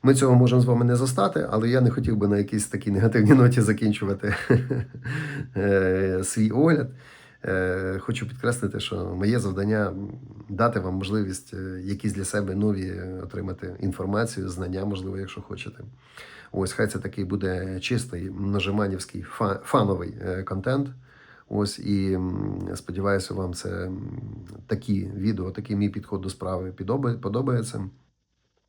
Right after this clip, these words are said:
Приносить вам теж певну користь. Я радий, що ви зі мною на каналі, і росте кількість підписників, ви ставите, мабуть, е, дзвоники про сповіщення про нові відео, е, коментуєте. Мені дуже подобається активність в коментарях.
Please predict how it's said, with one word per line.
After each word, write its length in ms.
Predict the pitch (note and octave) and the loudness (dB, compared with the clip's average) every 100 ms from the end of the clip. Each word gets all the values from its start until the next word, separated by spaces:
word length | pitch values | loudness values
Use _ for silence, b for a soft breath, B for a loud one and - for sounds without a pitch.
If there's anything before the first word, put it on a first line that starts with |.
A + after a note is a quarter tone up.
| _ _ - - | _ _ -20 -10
Приносить 380 | F2+ F#2 F#2 | -8 -6 -8
вам 180 | F2+ F2+ | -10 -8
теж 180 | F2+ F#2 | -8 -8
певну 260 | F2+ F#2 F#2 | -8 -8 -2
користь. 360 | B2+ G#2+ - B B | 0 0 -2 B B
Я 80 | A2+ | 2
радий, 220 | A2+ F#2 | 2 2
що 140 | F2+ F2+ | -2 -6
ви 360 | F#2 F2 F2 | -4 -4 -4
зі 100 | F#2 | -2
мною 200 | G2+ F#2 | 0 0
на 80 | F#2+ | -2
каналі, 380 | - A#2 B2+ G#2+ | -2 0 2 2
і 600 | F#2+ F#2+ F#2 F#2+ F2+ F#2 E2+ | -2 -6 -8 -8 -8 -8 -6
росте 300 | G2+ G#2 G2 | -4 -4 -6
кількість 320 | F#2 F#2 G2+ | -8 -8 -8
підписників, 560 | G2+ - C#3+ B2 G#2 F#2 | -10 -4 -2 -2 -6 -6
ви 60 | F#2+ | -6
ставите, 400 | F#2+ F#2+ F#2 F#2 | -4 -4 -4 -4
мабуть, 380 | G2 F#2+ - B B B B B | -2 -4 -8 B B B B B
е, 300 | - F2 E2 F2+ | -4 -2 -2 -2
дзвоники 480 | A2+ C3+ B2 B2+ | 0 2 2 0
про 180 | F#2+ G2 | -4 -6
сповіщення 600 | G2 G2 G2 F#2 F#2 F2+ | -6 -4 -4 -4 -6 -8
про 140 | F2+ F#2 | -6 -6
нові 240 | F#2+ F#2 | -4 -6
відео, 420 | F#2 E2+ F2 F#2 B B B B B | -6 -8 -10 -12 B B B B B
е, 280 | - F2 E2 | -4 -2 -4
коментуєте. 600 | E2 G2 G2 B2+ A#2 G#2+ | -4 -4 -2 0 0 0
Мені 180 | G2 A2 | 0 0
дуже 300 | G#2+ B2 G#2 | 2 0 0
подобається 560 | G2+ A2 G2+ F#2+ - - | 0 -2 -2 -4 -4 -8
активність 460 | - G#2+ F#2+ F#2 | -4 -2 -2 -4
в 20 | |
коментарях. 580 | F#2 F#2+ F#2+ A2 C3+ C3+ | -4 -4 0 0 0 -2